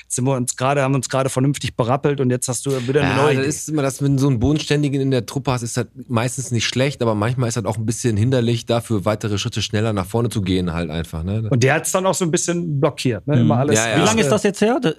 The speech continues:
Speaker 3: das, wo du sagst, da war das eigentlich schon weg vom Fenster?
Speaker 1: Vier, viereinhalb Jahre.
Speaker 3: Und wei-, und wie kam dann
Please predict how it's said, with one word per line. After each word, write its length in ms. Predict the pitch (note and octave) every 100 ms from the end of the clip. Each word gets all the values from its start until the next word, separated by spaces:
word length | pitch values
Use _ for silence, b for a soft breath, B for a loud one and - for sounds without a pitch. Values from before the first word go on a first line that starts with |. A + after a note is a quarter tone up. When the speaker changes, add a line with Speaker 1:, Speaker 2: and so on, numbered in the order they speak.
| C#3+
Speaker 3:
das, 260 | C#3 C3+
wo 80 | C#3+
du 80 | D3
sagst, 240 | C#3+ D#3
da 120 | C#3+ C#3+
war 180 | D3+
das 140 | C3+ C#3
eigentlich 240 | D#3 C#3+
schon 260 | - C#3 B2
weg 300 | D#3+ A3 - - _ _
vom 140 | - E3
Fenster? 200 | F#3 E3+
Speaker 1:
Vier, 280 | D3 D3
viereinhalb 440 | B2+ - C#3 B2+ A#2+
Jahre. 280 | A#2+ G2 F2+
Speaker 3:
Und 220 | B2+ B2+
wei-, 200 | B2 E3 -
und 180 | - C3
wie 240 | C#3 G#3+ A3
kam 200 | F3+ E3+
dann 460 | D#3 F3+ G3 -